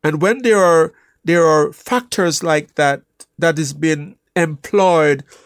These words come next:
by the perpetrator, the person who broke trust, it is very, very hard to rebuild trust. So there has to be an acceptance of the facts as to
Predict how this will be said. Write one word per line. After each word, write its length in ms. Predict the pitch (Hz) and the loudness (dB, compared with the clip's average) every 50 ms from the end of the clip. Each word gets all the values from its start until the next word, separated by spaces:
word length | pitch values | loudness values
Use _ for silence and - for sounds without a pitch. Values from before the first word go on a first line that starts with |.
| _ _ _ | _ _ _
by 300 | - 131 160 160 156 156 | -4 -2 0 2 2 0
the 240 | 151 135 151 151 147 | 0 0 0 0 0
perpetrator, 920 | 147 - - - 175 165 135 160 139 - - - 180 180 170 160 - 156 | -2 -4 -4 -2 -2 -2 -2 -4 -8 -8 -6 -4 -2 -2 -2 -2 -4 -6
the 80 | 143 139 | -6 -6
person 440 | - - - 180 170 160 - 165 131 | -10 -4 -2 -2 -2 -2 -2 -8 -6
who 220 | - 165 156 147 | -4 -4 -4 -4
broke 340 | 139 131 147 147 143 139 - | -4 -2 -2 -2 -2 -4 -8
trust, 560 | - - 180 160 139 123 - - - - - _ _ _ _ _ _ _ _ _ - - | -12 -6 -4 -2 -2 -2 -4 -8 -10 -12 -20 _ _ _ _ _ _ _ _ _ -6 -2
it 260 | 233 247 233 - - - | -2 -2 -2 -4 -6 -4
is 200 | 175 151 127 117 | -4 -2 -2 -4
very, 680 | 123 120 123 208 - 214 226 226 214 208 208 208 208 | -8 -8 -10 -6 -2 0 0 2 2 0 0 0 0
very 680 | 185 147 123 127 135 170 185 185 175 170 170 165 160 151 | -2 -4 -10 -12 -6 -2 0 0 0 0 0 -2 -4 -6
hard 840 | - - - - - 180 170 160 151 139 131 127 123 120 131 131 _ _ - - _ _ - | -12 -20 -20 -8 -4 -2 0 0 0 0 0 -2 -2 -4 -6 -12 _ _ -20 -20 _ _ -4
to 120 | - 185 | -2 -2
rebuild 600 | 170 160 147 135 135 156 151 147 139 135 131 127 _ _ _ _ _ | 0 0 -2 -2 0 0 2 2 2 0 -2 -4 _ _ _ _ _
trust. 400 | - - 196 160 - - - - | -8 -4 -2 -2 -2 -2 -6 -4
So 80 | 214 190 | -2 -2
there 140 | 185 185 | 0 -2
has 260 | - 196 208 185 - - | 0 -2 -4 -4 -4 -6
to 80 | 190 165 | -8 -6
be 360 | 160 165 160 160 156 151 _ _ _ _ _ _ _ - | -4 -4 -4 -4 -6 -8 _ _ _ _ _ _ _ -8
an 120 | - 170 160 | -6 -2 0
acceptance 1300 | 156 147 - - - - - - - - 214 208 - _ _ - 170 143 135 123 120 - - - - - _ _ _ _ _ - - | 0 -2 0 -2 -4 -2 -2 -4 -2 -2 -2 -4 -4 _ _ -6 -4 -4 -4 -8 -12 -14 -12 -12 -12 -12 _ _ _ _ _ -6 -4
of 160 | 165 165 151 | -4 -4 -2
the 100 | 147 156 | -4 -6
facts 680 | 147 - - 185 170 151 139 135 - - - - - _ - | -6 -6 -6 -2 -2 -2 -2 -4 -6 -8 -8 -8 -10 _ -2
as 280 | 151 143 - - - | -2 -2 -2 -4 -8
to 320 | - - 151 143 139 139 | -6 -4 -2 -2 -2 -4